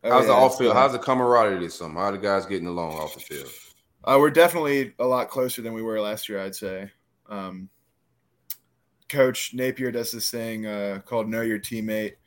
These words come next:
Speaker 1: He gave everyone a sheet with everyone's hometown and their names, and, uh, he makes us memorize it, and then he'll test us, uh, as a whole.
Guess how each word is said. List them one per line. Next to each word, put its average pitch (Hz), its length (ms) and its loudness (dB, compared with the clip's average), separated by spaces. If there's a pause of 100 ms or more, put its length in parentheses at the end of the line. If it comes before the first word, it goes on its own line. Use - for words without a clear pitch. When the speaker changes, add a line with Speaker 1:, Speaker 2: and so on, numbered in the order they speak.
(300)
Speaker 1:
He 127 60 -8
gave 117 240 -2
everyone 117 440 -2
a 107 60 -6
sheet 117 380 -6
with 101 180 -8
everyone's 104 380 -4
hometown 101 520 -8
and 98 100 -8
their 95 100 -8
names, 95 680 -10 (180)
and, 92 280 -12
uh, 90 280 -8 (560)
he 120 60 -2
makes 113 260 0
us 101 140 -6
memorize 104 440 -2
it, 104 80 -2
and 101 80 -6
then 101 80 -4
he'll 98 200 -6
test - 380 -8
us, 95 500 -6
uh, 90 280 -8
as 101 140 -8
a 101 60 -4
whole. 92 440 -6